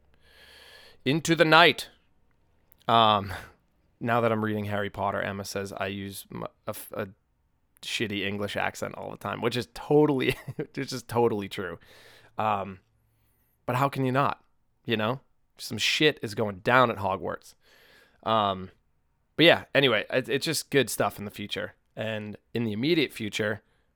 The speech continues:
pick up the Dude Stoke tanks, come home, shower,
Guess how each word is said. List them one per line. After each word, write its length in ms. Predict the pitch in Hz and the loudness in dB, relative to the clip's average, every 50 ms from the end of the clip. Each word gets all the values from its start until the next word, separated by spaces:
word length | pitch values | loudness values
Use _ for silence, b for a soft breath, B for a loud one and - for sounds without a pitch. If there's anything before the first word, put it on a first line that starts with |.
| _ | _
pick 180 | - 139 - - | -4 -2 0 -2
up 120 | 127 - | -2 -4
the 80 | - 123 | -6 -6
Dude 260 | 117 123 120 117 110 | -4 -4 -4 -4 -2
Stoke 280 | - - 120 113 - - | -2 -2 -2 -2 -2 -4
tanks, 400 | 107 107 107 104 101 - - - _ _ _ _ _ _ _ _ _ _ _ _ _ _ _ _ _ _ _ _ _ _ _ _ - | -4 -4 -4 -4 -6 -10 -14 -20 _ _ _ _ _ _ _ _ _ _ _ _ _ _ _ _ _ _ _ _ _ _ _ _ -4
come 220 | - 131 131 131 120 | 0 2 2 4 4
home, 380 | 117 113 113 110 107 104 107 - _ _ _ - | 2 2 2 2 0 -2 -6 -12 _ _ _ -14
shower, 540 | - - 117 104 101 101 107 104 101 92 | -6 -2 0 2 2 2 0 -2 -4 -6